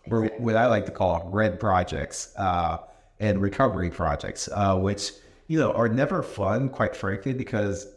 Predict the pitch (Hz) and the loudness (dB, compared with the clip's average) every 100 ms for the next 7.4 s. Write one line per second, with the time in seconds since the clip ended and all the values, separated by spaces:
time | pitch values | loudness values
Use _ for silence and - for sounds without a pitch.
0 | - - 123 113 101 101 160 151 107 107 | -18 -4 0 2 2 0 2 0 0 -2
1 | 90 90 101 113 92 82 78 78 92 92 | -2 0 0 0 0 -2 -2 -2 -2 -2
2 | - - 71 73 87 90 98 92 - 117 | -4 -6 -6 -4 -2 -2 -4 -4 4 4
3 | 117 95 107 98 - - - _ _ - | 4 0 -2 -4 -8 -16 -20 _ _ -10
4 | 120 - 135 117 - 110 127 143 - 135 | -10 -6 -2 -2 -2 0 0 0 2 4
5 | 127 131 113 98 104 131 131 117 104 110 | 4 2 -2 -4 -2 -2 0 -2 0 2
6 | 113 120 107 107 110 110 113 123 151 151 | 2 0 -4 -4 -2 -2 -4 -4 -4 -2
7 | 147 147 156 | 0 -2 -4